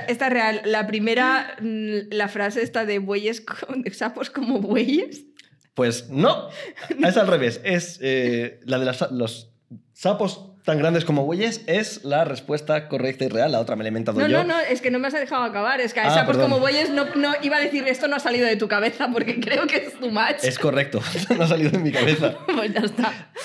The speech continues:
Speaker 2: Pues, eh, doy por perdido el punto mío y ya está. Venga, va, y última ronda.
Speaker 1: Ujú.
Speaker 2: Estáis, estáis alimentando la destrucción del fundamento del ser humano,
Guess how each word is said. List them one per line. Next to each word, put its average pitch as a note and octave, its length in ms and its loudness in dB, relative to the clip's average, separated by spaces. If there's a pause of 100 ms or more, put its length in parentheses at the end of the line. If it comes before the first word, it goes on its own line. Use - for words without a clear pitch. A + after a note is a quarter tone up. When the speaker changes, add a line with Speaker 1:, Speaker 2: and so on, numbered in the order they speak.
Speaker 2:
Pues, - 180 -2
eh, A#2+ 140 0 (120)
doy A#2 180 2
por A#2 140 0
perdido G2+ 240 0
el F#2 60 -4
punto F#2+ 220 -6
mío A2+ 140 0
y G2 40 0
ya F2 40 -2
está. - 200 -12 (600)
Venga, F3+ 180 4
va, F3 220 4
y F3 60 2
última F#3 320 4
ronda. G#2+ 480 0 (120)
Speaker 1:
Ujú. A#3 120 -4
Speaker 2:
Estáis, - 480 -2 (120)
estáis D#3 440 -2
alimentando C3 640 0
la A2+ 80 -2
destrucción B2 600 -4
del A2+ 120 -2
fundamento G#2+ 600 -2
del F2+ 120 0
ser F2+ 180 -4
humano, C#2 340 -10